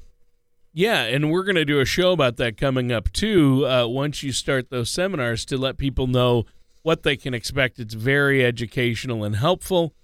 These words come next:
uh, and there's no pressure. You just wanna help people, uh, know about all the options out there, especially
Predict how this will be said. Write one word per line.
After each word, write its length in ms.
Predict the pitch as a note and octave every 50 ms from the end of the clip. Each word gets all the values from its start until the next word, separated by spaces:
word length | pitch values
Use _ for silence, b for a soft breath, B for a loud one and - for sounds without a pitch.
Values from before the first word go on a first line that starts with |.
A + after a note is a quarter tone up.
| - _ _ _ _ _ _ -
uh, 280 | B2 B2+ B2+ B2+ C3 -
and 180 | D#3 D3+ D3
there's 220 | D3 C#3 C3 A2+ B2+
no 100 | C#3+ C#3
pressure. 400 | - - F3+ G#3 F#3 - D3+ C#3
You 200 | C#3 D3 F3+ G3+
just 180 | A3+ E3 -
wanna 240 | D3 D3+ C#3+ C#3 B2
help 260 | B2 D3 F3+ F#3 -
people, 560 | - D3 C#3 B2 - D3+ C#3 C3+ C3 C3 C3 -
uh, 320 | - C3+ B2 A#2 A2 A2 G#2+
know 260 | A#2+ C3+ D3 D#3+ E3
about 240 | D3 C3 C3 A#2+ B2
all 180 | B2+ C#3+ D#3
the 160 | D3+ C#3 C#3 B2+
options 540 | A#2+ B2 D3+ - - - D3 C#3 B2+ A#2
out 240 | C3+ B2 A#2+ A#2 -
there, 260 | B2 A#2 A#2 A#2 A2
especially 720 | A2+ A#2+ - - - D3+ D#3 D#3+ - - D3 C3+ B2+ B2 G#2+